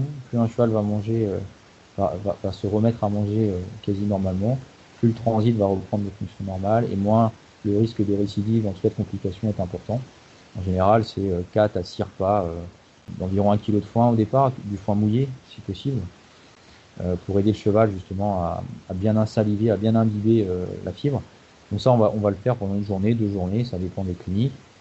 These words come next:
Et puis après, on peut réintroduire progressivement, euh, donc un aliment qui va plutôt, donc, comme je vous le disais, être pauvre en, en amidon, donc, euh, et en sucre, hein, d'un point de vue général, et riche en matière grasse et en fibres. Euh, donc ça, on y va aussi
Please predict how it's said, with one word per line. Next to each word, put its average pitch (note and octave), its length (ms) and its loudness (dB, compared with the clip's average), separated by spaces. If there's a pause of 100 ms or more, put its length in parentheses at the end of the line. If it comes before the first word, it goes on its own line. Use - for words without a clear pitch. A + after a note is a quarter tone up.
(300)
Et - 60 -10
puis - 120 -2
après, F2+ 220 0
on A#2+ 80 4
peut A2+ 160 0
réintroduire G2+ 560 2
progressivement, F#2+ 760 -4
euh, F2 80 -4
donc F2+ 200 -6
un F#2 100 -4
aliment F#2 340 0 (400)
qui F#2+ 60 -10
va F#2 100 -2
plutôt, G#2+ 340 0
donc, G2 160 -2
comme F#2+ 120 -2
je G2 120 -4
vous F#2+ 60 -2
le G2 100 0
disais, G2+ 120 2
être G2+ 200 0
pauvre G2 320 -2
en, F2 240 -2 (200)
en G#2 100 0
amidon, G2 300 0
donc, G2+ 460 0
euh, F2+ 720 -10
et - 20 -4
en F2 100 -2
sucre, - 280 -4
hein, F2 40 -4
d'un F2 80 -4
point F2 140 -8
de F2+ 60 -6
vue F#2 80 -8
général, F2+ 320 2
et - 20 0
riche G#2 240 -2
en G2 40 -4
matière F2+ 260 -4
grasse F#2+ 240 -8
et - 20 -10
en F#2+ 120 -10
fibres. C3 300 0 (840)
Euh, F2 140 -2
donc F2 180 0
ça, A2 120 2
on A2 100 6
y G2 60 2
va G2+ 100 4
aussi G2 240 0